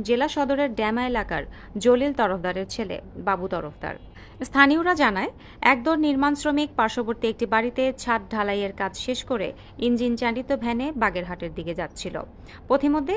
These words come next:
খান জাহানিয়া গণবিদ্যালয়ের সামনে পৌঁছালে খুলনাগামী বিআরটিসি একটি বাসের সাথে মুখোমুখি সংঘর্ষ হয়। স্থানীয়রা ছুটে এসে আহতদের দ্রুত বাগেরহাট সদর হাসপাতালে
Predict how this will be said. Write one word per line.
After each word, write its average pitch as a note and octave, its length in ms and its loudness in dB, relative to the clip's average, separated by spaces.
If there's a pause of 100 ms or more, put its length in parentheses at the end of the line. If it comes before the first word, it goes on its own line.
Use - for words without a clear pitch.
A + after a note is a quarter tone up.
খান C#4 160 2 (100)
জাহানিয়া A#3+ 380 0 (140)
গণবিদ্যালয়ের G#3 800 -2
সামনে G3+ 320 -4
পৌঁছালে F3 420 -6 (360)
খুলনাগামী C#4 680 2
বিআরটিসি G3+ 520 -4
একটি F#3+ 200 -6 (120)
বাসের A#3+ 380 -4
সাথে C4 240 -4 (340)
মুখোমুখি A#3 440 -2 (100)
সংঘর্ষ F#3+ 380 -4 (140)
হয়। D3+ 160 -6 (360)
স্থানীয়রা B3 500 0 (120)
ছুটে C4+ 300 -4
এসে D4+ 180 -6 (100)
আহতদের G#3+ 440 -2 (280)
দ্রুত C4 260 -4 (180)
বাগেরহাট F3+ 400 -2
সদর G3+ 360 -6
হাসপাতালে A#3+ 460 -6